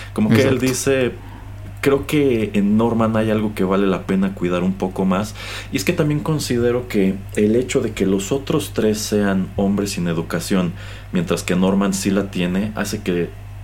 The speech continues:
Speaker 1: también lo vea como alguien que está un poquito más a su nivel, alguien que puede conducirse mejor en una situación como en esta en la que lo acaba de poner, en donde están llegando al departamento de dos mujeres desconocidas.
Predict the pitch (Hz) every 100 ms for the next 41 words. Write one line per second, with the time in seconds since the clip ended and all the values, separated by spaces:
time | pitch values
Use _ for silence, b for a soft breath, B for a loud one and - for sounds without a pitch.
0 | - 95 95 101 104 104 104 98 101 104
1 | 101 - 98 101 - 98 - 107 B B
2 | B B 92 95 101 104 101 92 87 85
3 | 82 85 - B B B - 95 98 101
4 | - 87 101 98 101 - 85 85 80 95
5 | 92 - 92 87 - 87 92 - - -
6 | 87 90 92 - 98 90 - 87 87 -
7 | 95 85 80 - 82 - 90 - 92 82
8 | 80 80 78 87 87 82 87 80 87 92
9 | 78 76 85 85 87 85 87 87 87 B
10 | B B - - 104 92 87 - 92 92
11 | 104 98 90 98 101 95 104 101 90 85
12 | - 85 82 98 87 92 110